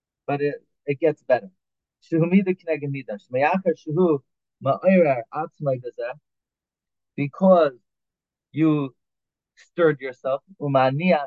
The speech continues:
es tumai ativi dagos yosef, and you got your juices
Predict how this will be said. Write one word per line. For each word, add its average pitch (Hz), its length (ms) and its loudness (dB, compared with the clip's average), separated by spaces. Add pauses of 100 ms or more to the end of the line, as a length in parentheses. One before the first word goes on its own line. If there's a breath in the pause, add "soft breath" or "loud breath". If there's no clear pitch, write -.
es 135 160 -10 (120)
tumai 165 240 0
ativi 139 400 -2
dagos 135 400 0
yosef, 120 280 -14 (360)
and 139 120 -2
you 139 80 -10
got 160 240 0
your 151 140 -8
juices 180 400 -12